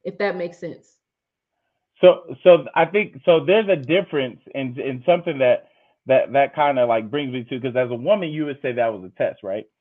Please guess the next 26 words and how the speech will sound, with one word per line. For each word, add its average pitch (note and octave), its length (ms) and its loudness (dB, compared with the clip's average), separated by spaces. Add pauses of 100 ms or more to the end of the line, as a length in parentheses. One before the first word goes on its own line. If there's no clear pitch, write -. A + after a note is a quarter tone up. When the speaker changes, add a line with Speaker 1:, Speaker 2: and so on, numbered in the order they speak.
(300)
Speaker 2:
But C3 120 -2
as C3 140 0
a B2+ 60 -8
man, D3+ 400 0
I G#3+ 280 4
have, C#3+ 380 0 (140)
okay, A#2 360 -2
and G#2 100 -10
it B2 120 -10
sounds C3+ 300 0
terrible. G#2+ 340 -4
Everybody C3+ 360 0
gonna A2+ 200 -8
eat C3+ 200 -12
me A#2+ 140 -4
up G#2 140 -4
because G2 260 -12
of F#2 80 -14
this, D2 160 -14
all - 100 -16
right? A2+ 240 -4
Speaker 1:
<laughs> - 1500 -18
Speaker 2:
I E3+ 180 6
have F3 440 4
kinda, D3+ 240 0
like, B2+ 380 2